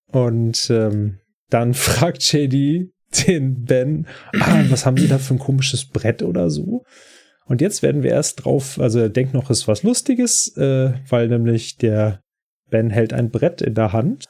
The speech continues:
und Ben hebt die Hand an und wir sehen, er hält das Brett nicht. Ein elendig langer Nagel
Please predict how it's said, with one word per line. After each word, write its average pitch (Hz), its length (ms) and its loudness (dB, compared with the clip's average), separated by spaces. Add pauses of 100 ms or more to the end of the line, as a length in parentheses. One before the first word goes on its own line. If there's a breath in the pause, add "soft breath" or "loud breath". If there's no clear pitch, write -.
und 180 280 -2
Ben 160 280 0
hebt 240 400 -2
die 156 140 2
Hand 139 240 -2
an 127 220 0
und 135 180 0
wir 131 80 2
sehen, 123 380 0
er 127 200 0
hält 131 380 0
das 110 200 0
Brett 107 360 -2
nicht. - 500 -4 (220)
Ein 135 420 0
elendig 254 680 0
langer 143 320 2
Nagel 113 760 0